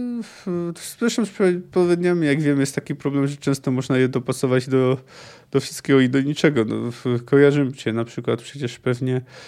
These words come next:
e, przepow-, przepowiednie Nostradamusa i tam, jak na przykład wróżył, kto tam będzie kolejnymi papieżami. Zresztą w innych, e, w cyklu husyckim to, to Sapkowski to, e, wyśmiał wprost. E,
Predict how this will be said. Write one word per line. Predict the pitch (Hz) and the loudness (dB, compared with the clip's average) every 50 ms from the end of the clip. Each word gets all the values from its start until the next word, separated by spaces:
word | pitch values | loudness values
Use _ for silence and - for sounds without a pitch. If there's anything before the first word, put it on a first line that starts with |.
| - - - - - _ _ _ | -20 -20 -20 -20 -20 _ _ _
e, | - 120 113 110 113 113 117 117 113 - - - | 2 4 6 6 6 6 6 4 2 -2 -8 -16
przepow-, | - - 127 117 - 120 117 117 117 117 120 117 117 131 127 - _ | -4 -4 -4 -2 -2 -2 -2 0 0 0 0 -2 -2 -6 -10 -14 _
przepowiednie | - - 123 123 127 123 127 127 135 127 | -12 -12 -8 -6 0 0 0 2 2 2
Nostradamusa | 120 123 120 123 - - 123 123 135 127 127 123 123 123 - - | 2 2 0 -2 0 0 2 2 2 2 2 0 0 -2 -4 -6
i | - - - - | -6 -6 -8 -8
tam, | - - 120 117 117 - - - - - - - - - - - - | -8 -6 -6 -6 -6 -6 -8 -10 -10 -10 -12 -12 -12 -12 -10 -10 -8
jak | - 113 120 120 | -8 -8 -4 -4
na | - 117 | -4 -4
przykład | 120 - - 123 123 | -2 0 0 0 2
wróżył, | 123 127 135 131 131 123 113 | 2 2 2 2 2 0 -2
kto | 117 - - 123 | -2 0 -2 0
tam | 123 127 117 | 0 0 0
będzie | 117 120 117 127 117 | 0 0 0 0 0
kolejnymi | 120 - 120 117 117 120 120 117 117 117 113 117 123 - _ - - - - _ | 0 2 2 2 2 2 2 0 0 0 -2 -2 -4 -8 _ -20 -20 -20 -10 _
papieżami. | - 127 123 - 135 127 127 110 104 107 | 0 0 2 4 4 6 6 4 4 2
Zresztą | 117 131 135 - - 123 117 110 117 | 0 -2 -2 -2 -2 -2 -2 -2 -4
w | 123 - - - | -8 -10 -6 -4
innych, | 127 127 139 143 135 120 117 117 - - - - | 0 2 2 4 4 4 4 2 2 -2 -2 -2
e, | 123 117 117 120 117 | 0 2 2 0 0
w | 117 - - 131 123 | -2 -2 -6 -8 -4
cyklu | - - 135 - 131 127 | -4 -6 -4 -2 -2 0
husyckim | 123 131 123 123 131 120 - - - 113 - - - - - | 0 -2 -2 -2 -6 -8 -8 -8 -8 -8 -8 -10 -12 -10 -8
to, | - 120 | -10 -10
to | 120 - - 120 120 | -8 -8 -8 -8 -8
Sapkowski | 120 - 127 123 120 - 123 123 - - | -4 -4 -4 -4 -2 -4 -6 -6 -8 -14
to, | - - 117 107 - - - - - - - - _ _ | -8 -4 -4 -4 -4 -8 -16 -20 -20 -20 -20 -20 _ _
e, | - 127 120 | -2 0 0
wyśmiał | 110 113 127 123 123 - 117 117 | 2 0 -2 -2 0 -2 -2 -2
wprost. | - - - - - - - - - _ _ _ _ _ _ _ _ _ _ _ _ _ _ _ _ _ _ _ _ _ _ _ _ _ _ | -2 -4 -4 -4 -4 -6 -8 -14 -20 _ _ _ _ _ _ _ _ _ _ _ _ _ _ _ _ _ _ _ _ _ _ _ _ _ _
E, | 156 139 123 120 123 123 123 | -4 -2 0 0 0 -2 -2